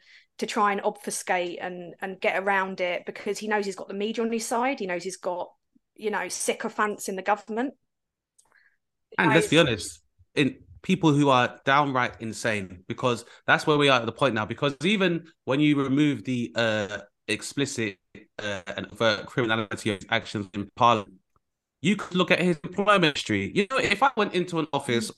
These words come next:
Speaker 2: the C V, and they were like, "And what happened at your last job, Dane?" "I was fired for
Speaker 1: Mm.
Speaker 2: racism." "Ah, okay. And your job before that?" "I was fired for sexism." "What about your job before that?" "I was fired for homophobia." "Uh, before that?" "Yeah, I had a little bit of issues with a little bit, uh, uh,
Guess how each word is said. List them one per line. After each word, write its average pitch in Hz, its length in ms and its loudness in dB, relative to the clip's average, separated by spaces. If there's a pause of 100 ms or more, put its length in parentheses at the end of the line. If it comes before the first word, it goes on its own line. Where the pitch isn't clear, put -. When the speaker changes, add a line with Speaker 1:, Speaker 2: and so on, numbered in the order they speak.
Speaker 2:
the 120 80 -2
C 131 260 4
V, 92 360 -2 (280)
and 120 100 0
they 135 80 6
were 135 80 6
like, 135 240 4
"And 240 100 2
what 294 120 4
happened 254 240 2
at 180 60 0
your 220 100 2
last 233 240 4
job, 107 160 2
Dane?" 127 320 2 (100)
"I 92 100 -4
was 90 200 -6
fired 110 440 2 (140)
for 101 140 -2
Speaker 1:
Mm. 92 60 -2
Speaker 2:
racism." 104 440 0 (220)
"Ah, 123 300 4
okay. 120 360 0
And 120 100 0
your 120 260 2
job 147 260 4
before 143 260 4
that?" 156 220 4 (280)
"I 92 120 -2
was 92 200 -4
fired 113 480 0
for 101 120 -8
sexism." 120 640 -2 (160)
"What 349 120 -2
about 381 120 2
your 330 80 2
job 254 180 2
before 214 280 0
that?" 120 240 0 (340)
"I 104 80 0
was 104 180 0
fired 113 320 2
for 107 120 -6
homophobia." 107 800 0 (280)
"Uh, - 60 -8
before 131 300 0
that?" 143 260 4 (280)
"Yeah, 151 420 4
I 151 40 6
had 160 120 2
a 160 40 2
little 165 180 0
bit 151 140 0
of - 60 -10
issues 175 280 0
with 139 140 0
a - 20 0
little 165 280 2
bit, 160 140 -8
uh, 139 560 -2
uh, 117 500 2